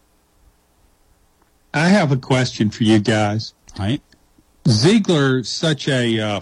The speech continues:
Speaker 1: fiery competitor, a team leader.
Speaker 2: Yep.
Speaker 1: Arguably the mo-, one of the more popular Tennessee player, basketball players of all time. I think
Speaker 2: Mm-hmm.
Speaker 1: that's that's a fair appraisal.
Speaker 2: Mm-hmm.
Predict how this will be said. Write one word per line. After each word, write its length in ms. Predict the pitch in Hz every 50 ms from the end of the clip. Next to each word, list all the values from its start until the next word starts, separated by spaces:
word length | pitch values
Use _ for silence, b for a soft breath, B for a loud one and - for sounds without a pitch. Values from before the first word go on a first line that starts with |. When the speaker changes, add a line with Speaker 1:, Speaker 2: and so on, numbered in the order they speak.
| - _
Speaker 1:
fiery 380 | - 127 117 123 123 123 127 123
competitor, 960 | 113 - 120 113 107 - 110 117 117 117 113 107 107 - 117 110 113 110 107 - _ _ _ _
a 100 | - 113
team 480 | - - - - 143 135 131 123 117 113
leader. 600 | 110 117 117 113 117 117 117 117 117 113 110 - _ _ _ _ -
Speaker 2:
Yep. 220 | 110 113 123 - - _ _ _ _ _ - - - _ _ _ _ _
Speaker 1:
Arguably 540 | 135 135 139 143 131 120 131 117 120 120 117
the 80 | 113 110
mo-, 200 | 113 117 127 127
one 260 | 123 127 127 127 123
of 60 | 123
the 80 | 117 113
more 220 | 113 110 110 107
popular 680 | 101 - - - 120 120 123 120 - 135 123 120 123 120
Tennessee 520 | 123 - 139 127 123 113 117 - 127 120
player, 460 | 117 - 120 117 117 120 120 120 123
basketball 680 | 117 117 117 117 117 113 - - 123 110 117 113 117
players 360 | 117 - 139 127 120 120 113 117
of 100 | 113 113
all 220 | 113 117 120 113
time. 380 | 110 - 123 123 123 131 135 120
I 60 | 110
think 240 | 98 92 123 123 120
Speaker 2:
Mm-hmm. 80 | 113 113
Speaker 1:
that's 280 | 113 110 - - - b b b b b b b b _ _ -
that's 220 | 123 127 123 -
a 80 | 123 107
fair 340 | 120 - 131 120 120 120 113
appraisal. 680 | 110 - - - 123 120 123 123 117 - 123 104 101 107 _ _ _ _ -
Speaker 2:
Mm-hmm. 220 | 85 78 101 139